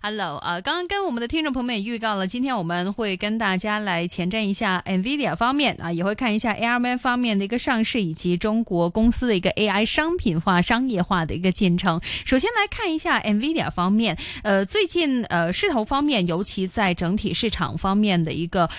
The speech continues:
芯片啊，包括一些的，呃，八百系列的一个禁运等等一些的消息，你们其实怎么看现在市场环境对 Nvidia 这一份财报的一个影响，利益有多少呢？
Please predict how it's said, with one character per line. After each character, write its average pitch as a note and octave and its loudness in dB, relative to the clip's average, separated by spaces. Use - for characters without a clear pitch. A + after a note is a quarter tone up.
芯 E4+ 2
片 B3 2
啊， D#3 0
包 G3 -2
括 G3 0
一 F3 0
些 G3+ -2
的， F3 0
呃， D3+ 0
八 G#3+ 0
百 F#3 0
系 G#3+ -2
列 A3 0
的 F#3+ -2
一 F#3+ -2
个 A#3 -2
禁 D4+ 2
运 E4 2
等 G3+ 2
等 G3 2
一 F3 2
些 F#3+ -2
的 F3+ 0
消 G#3 2
息， F#3+ 0
你 F#3+ 8
们 G3+ 4
其 A3+ 0
实 G3+ 0
怎 - -4
么 E3 -4
看 G3+ 0
现 A#3 0
在 A3 2
市 C4 -2
场 D#3 -2
环 E3+ 0
境 F#3+ 2
对 F#3+ 2
Nvidia G#3+ 4
这 E4 2
一 F#3 0
份 F3 0
财 - -8
报 G3+ 2
的 D3 -6
一 C3+ -4
个 F#3 0
影 E3+ 2
响， C#3+ 2
利 C#4+ 4
益 E3 -4
有 A2 -4
多 E3 -2
少 F3+ -2
呢？ - -12